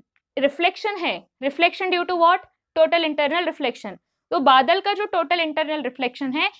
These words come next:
that makes, makes you think कि यहाँ पे पानी है, ठीक है। तो basically क्या हो रहा है कि लाइट यहाँ से आई और ये सीधे सीधे नहीं आके ये बेंड होके आई, लाइट इस तरीके से आ रही है, रेज इस तरीके से आ रही है। कैसे? यहाँ पे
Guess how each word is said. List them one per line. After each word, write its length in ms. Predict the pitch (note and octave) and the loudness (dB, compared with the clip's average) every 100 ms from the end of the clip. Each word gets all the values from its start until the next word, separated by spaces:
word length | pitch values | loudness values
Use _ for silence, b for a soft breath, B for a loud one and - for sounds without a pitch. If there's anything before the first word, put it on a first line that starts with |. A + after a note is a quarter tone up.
| b - | b 2
that 300 | C#4+ F4 F#4+ | 4 4 2
makes, 480 | E4 D4+ - - C4+ | -6 -6 -12 -4 0
makes 240 | C#4 - | 0 -2
you 140 | D4 D4+ | -8 -8
think 380 | D4+ F4 C#4+ D4+ _ | -4 -2 -2 -6 _
कि 80 | D4+ | -4
यहाँ 220 | C4+ B3 | -2 -2
पे 60 | E4 | -4
पानी 380 | E4+ C4 A#3 B3 | 2 0 2 -6
है, 180 | G3+ - _ _ _ _ | -8 -16 _ _ _ _
ठीक 160 | - E4+ | -8 -6
है। 80 | G4+ B - | -8 B -4
तो 60 | |
basically 480 | D#4 D#4+ F#4 F#4+ G4 | 4 4 4 0 0
क्या 120 | G4 | 2
हो 100 | F4+ | 2
रहा 140 | F#4 F4+ | 2 0
है 140 | G4+ A#4 b - | 0 -8 b -4
कि 100 | E4+ | 2
लाइट 380 | C#4 D#4 G#4+ | 4 6 4
यहाँ 240 | F#4+ E4 F4 | 0 -2 -2
से 140 | F#4 | 0
आई 300 | - C#4 E4+ A4 _ _ | 4 4 4 -2 _ _
और 320 | D4+ E4 C#4 | 2 2 2
ये 160 | D#4 F#4+ | 0 -2
सीधे 340 | F#4 E4 D#4 | -2 -2 -2
सीधे 240 | F#4+ F4+ F4 | -2 -2 -4
नहीं 140 | F4 | -2
आके 200 | D4+ C#4+ | -2 -2
ये 220 | F4 F#4+ | -2 0
बेंड 400 | G4+ A3 D4 E4+ | 0 2 2 2
होके 260 | D4+ C#4+ C4 | -2 -4 -4
आई, 180 | G#3+ F#3 _ _ - | -4 -6 _ _ 0
लाइट 280 | C4 D#4 F4+ | 4 4 2
इस 160 | F4 - | -8 -4
तरीके 280 | E4+ E4 E4 | -4 -2 -6
से 120 | D#4+ | -2
आ 100 | A#3+ | -2
रही 180 | G3 G3+ | -4 -10
है, 120 | F#3 _ _ _ _ _ | -12 _ _ _ _ _
रेज 380 | B3+ D4+ G#4+ A4 _ _ - | 2 2 2 -2 _ _ -6
इस 180 | F4+ | -4
तरीके 300 | - F#4 E4+ | 0 -2 -2
से 120 | F4+ E4+ | -4 0
आ 100 | F3 | 2
रही 100 | C#4 | 0
है। 60 | |
कैसे? 340 | C#4+ D4+ D4+ G4 | -4 -6 -4 -6
यहाँ 300 | D#4 D4 D4 | -2 -2 0
पे 120 | F#4+ | -2